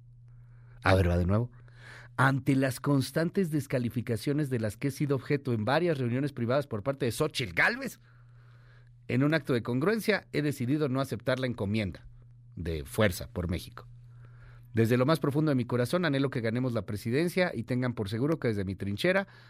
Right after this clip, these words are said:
abonaré, como siempre lo he hecho, a que el México que soñamos sea una realidad". O sea que Xóchitl Gálvez le estaba pegando, le estaba diciendo que no lo quería.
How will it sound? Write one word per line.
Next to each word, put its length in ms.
abonaré, 500
como 220
siempre 340
lo 160
he 60
hecho, 380
a 140
que 140
el 100
México 300
que 140
soñamos 380
sea 100
una 160
realidad". 580
O 60
sea 160
que 100
Xóchitl 300
Gálvez 260
le 80
estaba 340
pegando, 380
le 60
estaba 220
diciendo 280
que 100
no 100
lo 100
quería. 340